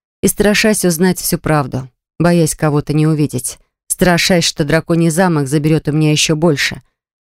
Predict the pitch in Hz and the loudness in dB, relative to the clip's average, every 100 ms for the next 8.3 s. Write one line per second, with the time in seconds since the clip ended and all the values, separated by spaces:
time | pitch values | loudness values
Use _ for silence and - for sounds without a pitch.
0 | _ 196 208 247 196 180 - 175 - - | _ -2 2 2 4 0 0 -2 -2 -6
1 | 147 _ _ _ _ - 214 214 214 220 | -8 _ _ _ _ 0 2 4 2 4
2 | 214 196 - 185 196 196 - 214 139 - | 2 0 -4 -2 0 0 -2 -2 -2 -4
3 | 160 180 180 185 - 190 - 135 123 - | -2 0 2 0 -2 -4 -6 -8 -8 -10
4 | _ _ _ 190 196 185 175 180 185 170 | _ _ _ 2 4 4 2 2 0 0
5 | 175 156 180 - 165 143 160 160 170 165 | -2 -2 -4 -2 -2 0 0 0 0 -2
6 | - _ _ _ _ - 170 170 165 151 | -4 _ _ _ _ 0 2 2 2 0
7 | 170 180 - - 143 139 147 - 135 - | 2 0 0 -6 -4 -2 -2 -2 -2 -2
8 | 127 - - | -6 -8 -12